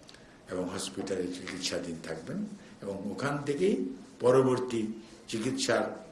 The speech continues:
কী ধরনের হবে সেটা actually রিভিউ করার পর পরবর্তীতে বলা যাবে। এই হচ্ছে মোটামুটি, মানে, দীর্ঘদিন ধরে যে আপনার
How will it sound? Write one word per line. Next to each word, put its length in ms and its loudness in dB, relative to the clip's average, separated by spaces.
কী 140 0
ধরনের 480 4
হবে 320 -2
সেটা 280 -2
actually 420 -4
রিভিউ 400 0
করার 340 4
পর 340 0
পরবর্তীতে 680 -2
বলা 320 -8
যাবে। 300 -10
এই 220 -2
হচ্ছে 320 -2
মোটামুটি, 760 -2
মানে, 200 -8
দীর্ঘদিন 680 0
ধরে 220 0
যে 100 -2
আপনার 540 -6